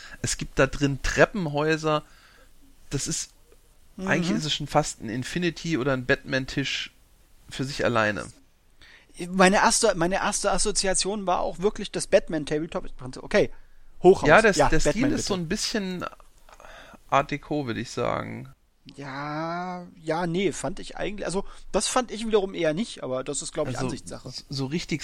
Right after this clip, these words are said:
Speaker 2: Also so genau hab ich
Speaker 1: Sci-Fi-Stil
Speaker 2: dann
Speaker 1: ist
Speaker 2: auch
Speaker 1: es
Speaker 2: nicht
Speaker 1: nicht,
Speaker 2: drauf geachtet.
Speaker 1: find ich.
Speaker 2: Nee, das ist so mo-, ja, moderne Architektur, viel mit Glasflächen, aber eben nicht Stahl und Glas, sondern Stein und
Speaker 1: Auch
Speaker 2: Glas.
Speaker 1: sehr schön ist der, der Glasaufzug. Das ist auch ein,
Speaker 2: Ja.
Speaker 1: ein aus Ac-, Acryl gelaserter Aufzug, der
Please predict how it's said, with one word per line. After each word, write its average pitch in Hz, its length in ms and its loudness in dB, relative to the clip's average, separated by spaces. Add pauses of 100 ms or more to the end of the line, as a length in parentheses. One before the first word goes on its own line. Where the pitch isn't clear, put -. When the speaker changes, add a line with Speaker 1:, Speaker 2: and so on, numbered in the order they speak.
(120)
Speaker 2:
Also 196 280 2
so - 20 2
genau 156 240 2
hab 180 80 -2
ich 185 60 -4
Speaker 1:
Sci-Fi-Stil - 20 -6
Speaker 2:
dann 135 120 -4
Speaker 1:
ist - 60 -4
Speaker 2:
auch 139 60 -8
Speaker 1:
es 143 60 -8
Speaker 2:
nicht 143 140 -6
Speaker 1:
nicht, 175 100 0
Speaker 2:
drauf - 140 -6
geachtet. - 280 -14
Speaker 1:
find 190 160 -10
ich. - 220 -10 (600)
Speaker 2:
Nee, 156 200 4 (160)
das 151 160 -6
ist 175 140 -2
so 185 280 -2 (240)
mo-, 180 460 0
ja, 185 300 2
moderne 185 580 -2
Architektur, 226 640 -6
viel 226 220 -4
mit 190 200 -6
Glasflächen, 135 680 -4
aber 165 180 -2
eben 175 140 -8
nicht 160 160 -8
Stahl 220 240 0
und 220 140 -10
Glas, 180 260 0
sondern 156 240 -6
Stein 123 260 -6
und 120 60 -2
Speaker 1:
Auch 143 80 2
Speaker 2:
Glas. - 100 -6
Speaker 1:
sehr 190 120 6
schön 180 280 -2
ist - 200 -6
der, 143 160 4
der 135 180 2
Glasaufzug. 156 1200 2 (1400)
Das 139 160 -6
ist - 100 -4
auch 143 280 0
ein, 160 160 -4
Speaker 2:
Ja. - 120 0
Speaker 1:
ein 139 120 -2
aus - 260 -2
Ac-, - 300 -2
Acryl 196 420 -4
gelaserter 160 640 6
Aufzug, 170 500 -2
der 151 340 4